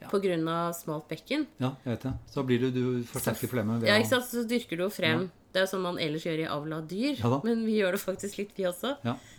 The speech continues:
Speaker 2: Så det er jo litt
Speaker 1: Det er sånn på
Speaker 2: skremmende.
Speaker 1: mange områder, at, og, og også når menn spiser testosteron for å bli mer menn,
Speaker 2: Ja.
Speaker 1: s-, som mange menn gjør, også unge menn. Det er jo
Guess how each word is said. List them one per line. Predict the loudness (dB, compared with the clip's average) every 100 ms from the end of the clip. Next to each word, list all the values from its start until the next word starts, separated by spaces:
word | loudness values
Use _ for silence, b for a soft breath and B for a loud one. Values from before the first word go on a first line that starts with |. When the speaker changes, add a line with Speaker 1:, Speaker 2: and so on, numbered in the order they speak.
| B
Speaker 2:
Så | -6
det | -2
er | 0
jo | -2
litt | 2
Speaker 1:
Det | 4
er | 4
sånn | 2 2
på |
Speaker 2:
skremmende. | 0 2
Speaker 1:
mange | 4
områder, | 4 2 2 0
at, | -4 -2
og, | 0
og | 2 2 2 0
også | 0 0
når | 2 2
menn | 2 4 4 2
spiser | -2 -2 -2 0 -2
testosteron | 0 -4 -4 -4 0 0 0 -6 B B B -20
for | -4 -2
å | 4
bli | 4
mer | 4 4
menn, | 4 4 2 -4
Speaker 2:
Ja. | -2 0 -2
Speaker 1:
s-, | -8 -16 -8 -6 -4
som | 0
mange | 2 2 0
menn | -2 0 2
gjør, | 2 2 0
også | -2 0
unge | 0 2
menn. | 0 -4 -8 -20 B B B B B B -20 -20 _
Det | -14 -4 -2
er | -2 -4
jo | -2